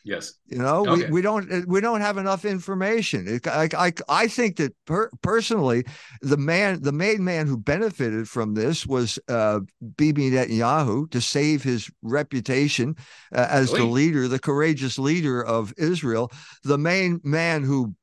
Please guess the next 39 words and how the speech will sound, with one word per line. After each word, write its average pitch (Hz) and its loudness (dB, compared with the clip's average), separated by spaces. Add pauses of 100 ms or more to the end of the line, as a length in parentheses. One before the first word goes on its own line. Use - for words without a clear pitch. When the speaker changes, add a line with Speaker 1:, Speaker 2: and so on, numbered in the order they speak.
Speaker 2:
uh, 113 0
lost 165 0
out 131 0
was, 135 -2
uh, 117 0
Zelensky 139 -2
in 127 0
the 127 0
Ukraine 151 0
because 135 -2
no 151 -2
one 147 0
wants 139 -4
to 117 -6
talk 170 0
to 131 0
him 104 0
anymore. 107 -2 (300)
So 190 0
that 214 2
would, 226 2 (400)
uh, 156 0
point 220 2
to, 131 0 (120)
uh, 160 2
if 170 0
you're 165 -2
gonna 196 0
ask 175 0
the 165 -2
question, 160 -2
cui 180 2
bono, 143 0
I 139 0
think 165 -8
that's, 156 -6
that's 151 -4
pretty 160 -2
clear. 214 -2